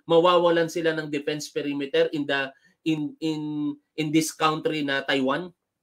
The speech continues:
Ah? Sas? Purely assumptions ang sinasabi mo dito. Okay, tuloy natin. There's no such thing as it is impossible to predict how a country would behave if its geopolitical interests are at stake.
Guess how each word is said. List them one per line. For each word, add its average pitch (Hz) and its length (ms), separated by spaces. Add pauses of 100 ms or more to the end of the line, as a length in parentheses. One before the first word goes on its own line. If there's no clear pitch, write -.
(1160)
Ah? 156 240 (800)
Sas? - 560 (460)
Purely 240 500
assumptions 196 720
ang 180 80
sinasabi 180 560
mo 180 160
dito. 175 480 (880)
Okay, 196 320
tuloy 208 240
natin. 180 400 (480)
There's 233 320
no 247 160
such 254 400
thing 220 240
as 185 220
it 165 100
is 180 160
impossible 196 640
to 170 140
predict 175 400
how 180 180
a 156 60
country 190 340
would 170 240
behave 156 400 (240)
if 156 160
its - 240
geopolitical 190 880
interests 165 400
are 156 140
at 151 180
stake. 247 300